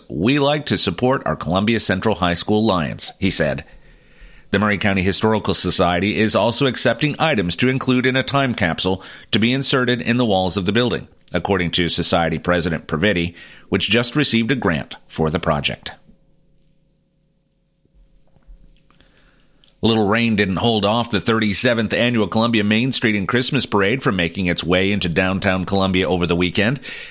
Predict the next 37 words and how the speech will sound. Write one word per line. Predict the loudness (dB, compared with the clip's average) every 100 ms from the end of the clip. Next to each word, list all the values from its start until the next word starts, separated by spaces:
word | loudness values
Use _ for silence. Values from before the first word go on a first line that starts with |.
| -10 -2
This | -2 0
year's | 0 0 0
parade | 0 0 0 -2 0
featured | -2 0 0
a | 0
record-setting | 0 0 0 -2 0 2 2 0
one | 0 0
hundred | 0 -2 -2 0
thirty | 0 0
participants | -2 0 0 -2 -2 -2 -2
and | -2
floats, | 0 0 -2 -6 -8 -4
the | 0
largest | 2 2 -2 -2
turnout | 0 0 0 -2 -2
in | -2
parade | 0 0 2 0
history. | 0 0 -2 -4 -10 -20 -20 -20 _ _ _ -4
"I'm | 0
so | 0 0
proud | 2 0 0
to | 0
be | 0
here | 2 0
tonight | 0 0 0 0
on | -2
a | -4
great | 0 0 0
night | 0 2 0
in | 0
Columbia, | 0 0 2 0
Tennessee," | 0 0 0 0 -2 -4 _ -8
Columbia | -2 0 2 2
Mayor | 2 2 0
Chaz | 2 0 0
Mulder | 0 0 0
said. | 0 0 -2